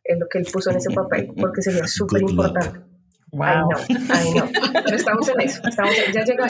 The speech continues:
Speaker 1: ya llevamos a nuestros profesores al
Speaker 2: Good
Speaker 1: Vaticano,
Speaker 2: luck.
Speaker 1: entonces de pronto sí.
Speaker 2: Oye, oye,
Speaker 3: A ver,
Speaker 2: Papa
Speaker 3: que me enseñe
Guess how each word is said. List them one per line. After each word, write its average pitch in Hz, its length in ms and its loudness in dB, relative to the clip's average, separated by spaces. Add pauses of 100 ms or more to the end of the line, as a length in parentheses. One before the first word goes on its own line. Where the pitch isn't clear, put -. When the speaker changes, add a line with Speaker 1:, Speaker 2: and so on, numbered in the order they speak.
Speaker 1:
ya 226 80 4
llevamos 247 340 0
a 262 40 2
nuestros 247 340 -2
profesores 208 480 0
al 240 80 2
Speaker 2:
Good 208 140 -2
Speaker 1:
Vaticano, 202 380 -2
Speaker 2:
luck. 269 120 -2
Speaker 1:
entonces 196 180 0
de 214 60 0 (100)
pronto 175 260 0
sí. 135 200 -6 (440)
Speaker 2:
Oye, 180 420 2
oye, 190 220 0
Speaker 3:
A - 20 2
ver, 196 100 0
Speaker 2:
Papa 170 140 -2
Speaker 3:
que 233 60 -2
me 233 80 2
enseñe 214 200 0